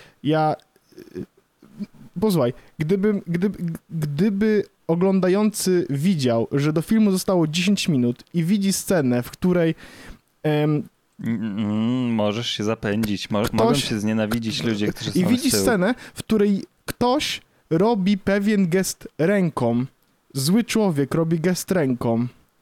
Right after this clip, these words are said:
Speaker 2: Mhm.
Speaker 1: To, to ty byś wiedział, że albo to jest koniec, albo to nie jest koniec. A tak, kiedy oglądasz film, nie czujesz tego, czy to jest koniec, czy nie koniec. I nie wiesz, czy to jest twist, czy to jest nie twist. I, i, i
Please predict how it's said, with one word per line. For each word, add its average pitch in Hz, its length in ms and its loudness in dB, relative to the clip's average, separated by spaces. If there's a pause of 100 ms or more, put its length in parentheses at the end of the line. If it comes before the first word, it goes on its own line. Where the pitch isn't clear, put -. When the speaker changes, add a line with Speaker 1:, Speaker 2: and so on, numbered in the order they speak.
(720)
Speaker 2:
Mhm. 98 600 -4 (640)
Speaker 1:
To, 190 280 0 (180)
to 196 140 0 (120)
ty 226 120 2
byś 202 400 -2
wiedział, 185 440 2
że 180 260 2
albo 185 240 0
to 190 100 0
jest - 160 -4
koniec, 247 300 0
albo 190 180 0
to 202 80 0
nie 196 60 2
jest 202 120 0
koniec. 160 300 -2
A 135 80 -4
tak, 226 320 -4
kiedy 190 180 0
oglądasz 202 560 0
film, 139 240 0
nie 202 80 2
czujesz 202 320 0
tego, 135 240 0
czy - 80 -12
to - 100 -2
jest 131 120 -4
koniec, 143 300 -2
czy 147 120 -6
nie 127 80 -4
koniec. 110 360 -6
I 196 60 0
nie 247 180 2
wiesz, 131 220 0
czy 151 100 -6
to 143 80 0
jest - 160 -4
twist, - 460 -4 (440)
czy 151 120 -4
to 156 100 0
jest 147 200 -2
nie 170 140 2
twist. 233 380 -2 (360)
I, 175 60 -2 (460)
i, 185 60 -2
i 165 40 2